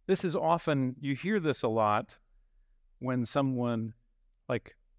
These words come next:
Julie is saying, "Hey, we need, um, we, we're thankful for all the help that we have. If you're not helping,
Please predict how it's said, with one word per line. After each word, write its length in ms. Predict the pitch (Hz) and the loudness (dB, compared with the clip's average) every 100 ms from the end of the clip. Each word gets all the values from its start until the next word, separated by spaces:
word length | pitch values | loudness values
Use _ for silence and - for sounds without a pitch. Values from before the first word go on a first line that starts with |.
| 120 | -6
Julie 380 | 110 131 120 | -2 0 2
is 100 | 113 | 0
saying, 280 | - 117 110 - _ _ _ - | 0 -2 -2 -8 _ _ _ -4
"Hey, 340 | 143 147 143 | 0 2 2
we 180 | 123 120 | 0 0
need, 320 | 117 113 104 _ _ _ _ | 2 -2 -4 _ _ _ _
um, 360 | 113 104 98 92 _ _ _ _ | -4 -2 -2 -6 _ _ _ _
we, 160 | 123 110 | -4 -2
we're 200 | 107 110 | 0 -2
thankful 520 | - 135 131 120 123 | -2 0 0 -2 -6
for 180 | 113 110 | -2 -2
all 160 | 113 | -2
the 100 | 104 | -2
help 300 | 92 127 135 | -4 -4 -6
that 120 | 143 127 | -6 -6
we 140 | 113 | -4
have. 520 | 113 160 156 156 135 - _ - | -2 0 0 -2 -4 -12 _ -8
If 180 | 107 | -6
you're 180 | 113 135 | -2 0
not 240 | 131 135 117 | 0 -2 -2
helping, 520 | 131 123 127 123 | -2 -2 -2 -2